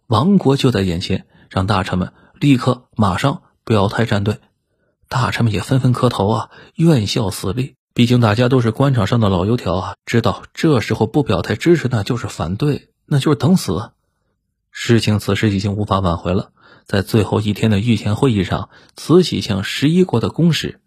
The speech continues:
发出最后通牒，要求他们二十四小时内离开，否则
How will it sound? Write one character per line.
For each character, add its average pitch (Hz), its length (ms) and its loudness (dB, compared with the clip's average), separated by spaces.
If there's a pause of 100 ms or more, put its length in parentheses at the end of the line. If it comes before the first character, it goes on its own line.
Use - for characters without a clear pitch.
(140)
发 92 220 -2
出 98 160 -4
最 95 180 -2
后 87 140 -6
通 98 180 -6
牒， 101 180 -8 (360)
要 104 200 2
求 101 120 0
他 98 180 0
们 - 180 -2 (240)
二 110 180 0
十 110 140 0
四 - 180 -2
小 101 200 -2
时 - 120 -4
内 95 140 0
离 104 140 -6
开， - 180 -6 (240)
否 101 260 0
则 107 300 0